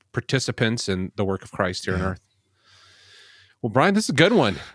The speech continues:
Speaker 2: Yeah. Well, so, um, you're still gonna buy me the Carhartt shirt, right?
Speaker 1: Yeah, I'll get you a Carhartt shirt. I'll get you a Carhartt shirt. I, I, you know what? It's on now. I'm gonna find
Speaker 2: <laughs>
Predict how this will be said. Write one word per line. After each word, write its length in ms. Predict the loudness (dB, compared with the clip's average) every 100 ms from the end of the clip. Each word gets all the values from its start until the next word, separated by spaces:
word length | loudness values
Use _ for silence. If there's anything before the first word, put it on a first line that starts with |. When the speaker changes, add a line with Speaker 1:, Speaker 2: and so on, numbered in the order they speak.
| -2
Speaker 2:
Yeah. 260 | 4 4 4
Well, 100 | 2
so, 360 | 4 6 6
um, 240 | 4 0 -6 _ -16 -6
you're 140 | -2
still 140 | 2 2
gonna 120 | 4
buy 140 | 4
me 100 | 4
the 100 | 2
Carhartt 400 | 2 2 4 2 0
shirt, 220 | 0 0
right? 200 | -2 -2
Speaker 1:
Yeah, 220 | 2 4
I'll 100 | 4
get 200 | 2 0
you 60 | 0
a 20 |
Carhartt 460 | 2 2 4 2 0
shirt. 340 | 0 0 0 -6 -18 -18 -18 -20 -20 -20 -6 0
I'll 120 | 0
get 180 | 0 -2
you 60 |
a 40 | 0
Carhartt 360 | 2 4 2
shirt. 260 | 2 0 0 -6 -20 -20 0
I, 180 | 2 2 4
I, 320 | 4 4 0 -2
you 140 | 0
know 140 | 2
what? 220 | 4 4 4
It's 180 | 2 2
on 280 | 2 4 4
now. 260 | 2 2 2
I'm 180 | 2 4
gonna 140 | 4 2
find 420 | 4 4 4 4
Speaker 2:
<laughs> 440 | 2 0 0 0